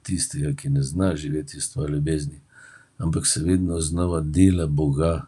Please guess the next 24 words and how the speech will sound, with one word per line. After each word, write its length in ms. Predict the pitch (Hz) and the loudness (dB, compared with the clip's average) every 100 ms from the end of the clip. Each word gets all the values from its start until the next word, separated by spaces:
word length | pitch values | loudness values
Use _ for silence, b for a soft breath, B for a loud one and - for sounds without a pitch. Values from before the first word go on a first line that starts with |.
| _ - | _ -6
na 140 | 139 67 | -2 0
lažen 500 | 67 73 69 67 135 | 0 0 0 -2 -4
način, 420 | 135 - 151 139 | -6 -4 -2 0
je 120 | 139 | 0
zato 320 | 127 135 147 | -4 -8 -2
nasilen, 640 | 147 135 - 113 104 92 90 b b b b b - | 0 0 0 0 0 0 -2 b b b b b 0
uničevalen 840 | 71 73 - - 73 80 - - | 2 4 2 4 6 8 8 6
in 80 | - | 2
škodljiv 520 | - - 64 76 101 - - - | -2 -6 -2 2 8 8 8 10
sebi 440 | - - - 143 | 10 10 -8 -10
in 140 | 139 65 | -8 -4
drugim." 360 | 170 156 139 - - - - - - - - - - - - | -4 -2 -4 -6 -18 -20 -20 -20 -18 2 8 8 8 -4 -12
Eh, 260 | 65 64 - _ _ - | -10 -10 -14 _ _ 0
tudi 320 | 135 101 95 | 2 2 0
če 380 | - 90 82 71 | -2 -2 -4 -8
to 440 | - 90 85 76 - _ _ | -8 -6 -6 -8 -14 _ _
skrije 540 | - - - 78 71 67 | -10 -8 -8 -6 -6 -8
pod 220 | 69 60 - | -12 -14 -12
podobo 380 | 60 71 65 64 | -4 -2 -2 -2
dobrega, 480 | 73 71 71 67 | -4 -2 -4 -6
ampak 340 | 60 - 67 - | -8 -10 -14 -14
na 160 | 58 | -12
dolgi 360 | 60 78 78 73 | -8 -6 -4 -4
rok 300 | 80 78 | -6 -10